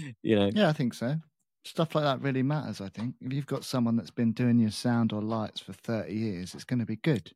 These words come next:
Speaker 2: They toured with Nine Inch Nails and Marilyn Manson.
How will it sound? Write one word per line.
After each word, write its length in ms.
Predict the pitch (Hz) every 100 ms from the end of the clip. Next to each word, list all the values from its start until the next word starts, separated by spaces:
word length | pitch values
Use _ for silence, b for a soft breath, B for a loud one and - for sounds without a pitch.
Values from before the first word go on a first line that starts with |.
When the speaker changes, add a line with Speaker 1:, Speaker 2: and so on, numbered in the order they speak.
| -
Speaker 2:
They 140 | 165
toured 360 | - 185 180 156
with 360 | 139 110 - -
Nine 280 | - 135 131
Inch 180 | 120 -
Nails 320 | 123 131 127
and 260 | 139 135 123
Marilyn 400 | 131 123 120 123
Manson. 680 | 135 123 - 123 120 110